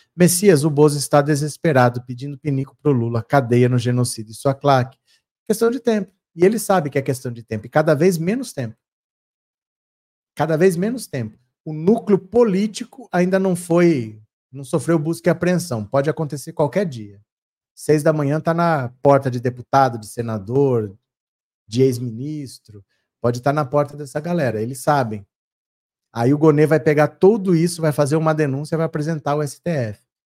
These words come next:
Aí vai faltar pouquíssimo tempo pro julgamento e a prisão, né? Xi.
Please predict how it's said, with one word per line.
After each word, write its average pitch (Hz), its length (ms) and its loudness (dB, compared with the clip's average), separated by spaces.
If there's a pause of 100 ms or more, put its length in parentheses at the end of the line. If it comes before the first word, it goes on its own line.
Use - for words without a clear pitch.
(200)
Aí 104 140 -2
vai 113 140 -4
faltar 135 340 -6
pouquíssimo 151 560 -6
tempo 151 300 -4
pro 151 160 -4
julgamento 143 520 -2
e - 20 -2
a 139 40 -2
prisão, 120 480 -10 (260)
né? 143 280 -4 (1080)
Xi. 220 680 2